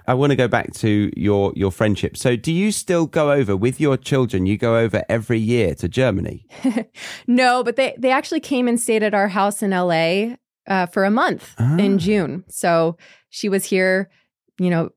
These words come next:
Speaker 2: living it up in L A. She had, she was pregnant. Um, obviously, she just gave birth yesterday. And then she brought her young daughter, Fritzy, to, uh, come and stay with my family. And our daughters are the same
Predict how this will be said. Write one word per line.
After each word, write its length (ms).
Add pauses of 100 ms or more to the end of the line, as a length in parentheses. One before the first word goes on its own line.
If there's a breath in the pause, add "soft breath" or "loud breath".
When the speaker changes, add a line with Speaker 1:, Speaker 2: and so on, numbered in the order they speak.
(320)
Speaker 2:
living 520
it 80
up 180
in 80
L 220
A. 360
She 220
had, 320
she 120
was 120
pregnant. 600 (160)
Um, 560
obviously, 360
she 140
just 180
gave 120
birth 260
yesterday. 720
And 160
then 160
she 440 (160)
brought 320
her 180
young 320
daughter, 340
Fritzy, 680 (580 loud breath)
to, 480 (420)
uh, 320 (120)
come 220
and 100
stay 120
with 100
my 100
family. 320
And 80
our 100
daughters 380
are 100
the 100
same 320